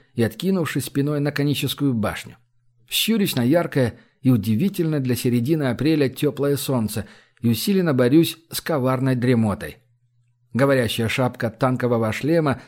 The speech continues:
сдвинута на затылок, ветерок дует в лицо. Хорошо.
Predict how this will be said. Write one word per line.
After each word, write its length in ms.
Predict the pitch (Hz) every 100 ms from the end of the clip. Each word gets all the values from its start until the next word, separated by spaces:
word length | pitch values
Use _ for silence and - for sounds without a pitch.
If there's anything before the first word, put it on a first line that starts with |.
| _
сдвинута 520 | 120 123 190 180 170
на 120 | 160
затылок, 640 | 151 160 160 165 120 101 - - _ -
ветерок 480 | 151 147 160 160 123
дует 300 | 131 123 104
в 40 |
лицо. 420 | 117 - - 90 - _ _ _ _ _
Хорошо. 560 | - 113 101 - 82